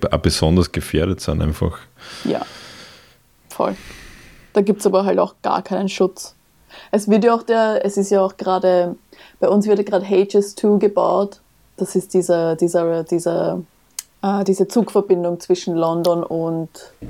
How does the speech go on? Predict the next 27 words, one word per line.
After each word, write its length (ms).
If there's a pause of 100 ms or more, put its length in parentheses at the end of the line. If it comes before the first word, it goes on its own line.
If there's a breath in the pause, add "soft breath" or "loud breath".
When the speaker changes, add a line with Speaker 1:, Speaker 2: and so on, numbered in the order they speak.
(880)
Speaker 2:
äh, 1040
ist 100
es 120
Bristol? 680
Ich 100
weiß 140
jetzt 160
gar 80
nicht, 160
welche 200
Speaker 1:
Mhm. 40 (120)
Speaker 2:
Stadt. 140 (600 soft breath)
Aber 240
es 180
ist 120
halt 180
so 120
ein 140
voll 440
kontroverses, 1080 (180)
ähm, 360 (220)
Bahnprojekt, 1040
Speaker 1:
Mhm. 260
Speaker 2:
in 120
das 340
Millionen 760
fließen 640